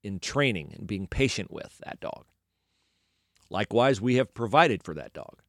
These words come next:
It knows that it will get fed, it will get water, it will get love,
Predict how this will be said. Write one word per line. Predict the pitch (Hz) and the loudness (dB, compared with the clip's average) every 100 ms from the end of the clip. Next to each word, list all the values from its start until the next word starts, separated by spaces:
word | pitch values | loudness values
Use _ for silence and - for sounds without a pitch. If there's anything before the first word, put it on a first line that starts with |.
| _ | _
It | 123 107 | -4 -4
knows | 107 101 113 101 | -2 2 2 2
that | 104 87 _ _ _ _ _ - | 0 -2 _ _ _ _ _ -6
it | 110 | -4
will | 110 107 | 0 0
get | 110 - | 0 -4
fed, | - 131 85 - _ - | 0 2 2 -4 _ -8
it | 95 | -4
will | 95 95 | -4 -2
get | 95 - | -4 -2
water, | 101 87 57 - _ _ _ _ _ _ | -2 -2 -6 -14 _ _ _ _ _ _
it | 95 | -8
will | 95 101 | -2 2
get | 113 123 | 4 2
love, | 123 135 202 107 - - | 2 2 4 2 0 -12